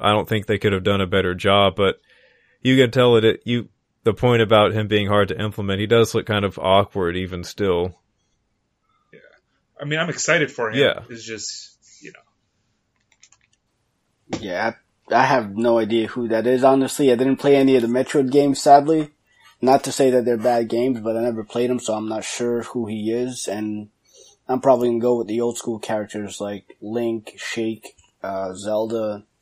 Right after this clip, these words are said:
Speaker 3: Mario, you know.
Speaker 1: Yeah, Ridley, just a, a nemesis from the Metroid series. I mean, Super Metroid,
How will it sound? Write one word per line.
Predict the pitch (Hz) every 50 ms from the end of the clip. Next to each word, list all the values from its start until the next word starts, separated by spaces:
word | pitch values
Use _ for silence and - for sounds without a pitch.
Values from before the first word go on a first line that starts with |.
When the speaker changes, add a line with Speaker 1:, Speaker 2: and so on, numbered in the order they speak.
| _ _ _ _
Speaker 3:
Mario, | 98 101 107 110 113 110 107 110 107 107 104 98 95
you | 90 95
know. | 98 98 95 92 104 - _ _ _ _ _ _ _ _ _ _ _ _ _ _ _ _ _ _ _ _ _ _ _ _ _ _ _ _
Speaker 1:
Yeah, | - 139 147 151 156 156 156 - _
Ridley, | - 165 185 180 170 175 165 156 151
just | 139 160 151 143 - -
a, | 143 127 - 135
a | 131
nemesis | 135 139 131 131 127 120 - 131 120 -
from | - 123 117
the | 110 107
Metroid | 104 104 104 - - 113 104 98 90
series. | - - 101 98 98 98 98 98 107
I | 104 101
mean, | 101 101 101 98
Super | - - 117 107 98 - 104
Metroid, | 104 104 101 98 - - 117 104 101 101 98 98 101 95